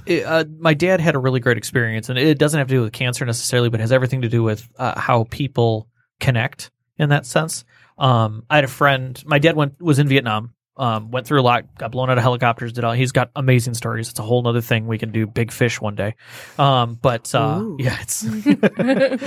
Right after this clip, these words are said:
Speaker 1: there's some amazing stories. I think we should get a bunch of kids in here and all talk about our dads and our stories and our parents and our stories.
Speaker 2: <laughs>
Speaker 1: 'Cause I bet our stories are totally different. But anyways,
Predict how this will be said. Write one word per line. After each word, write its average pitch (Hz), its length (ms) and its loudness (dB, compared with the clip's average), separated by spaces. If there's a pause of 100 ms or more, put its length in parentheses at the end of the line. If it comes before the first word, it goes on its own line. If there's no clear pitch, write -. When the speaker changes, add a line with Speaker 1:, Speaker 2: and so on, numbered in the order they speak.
Speaker 1:
there's 151 140 4
some 165 80 0
amazing 143 360 0
stories. 120 260 0
I - 20 -8
think 135 120 -2
we 139 60 0
should 123 60 -4
get 131 120 0
a - 20 -6
bunch 123 180 0
of - 60 -18
kids - 180 -4
in 117 80 -6
here 113 160 -8
and 110 120 -12 (260)
all 143 100 6
talk 131 220 2
about 127 160 4
our 123 80 0
dads 123 260 0
and 113 80 -6
our 113 60 -4
stories 117 400 -2
and 113 100 -6
our - 60 -6
parents 127 220 0
and 113 100 -2
our 370 260 4
stories. - 40 -2
Speaker 2:
<laughs> 285 360 2
Speaker 1:
'Cause 165 100 6
I 180 60 6
bet 175 140 4
our 170 80 4
stories 156 240 4
are 143 60 2
totally 135 260 2
different. 117 260 -6
But 139 80 2
anyways, 131 320 -2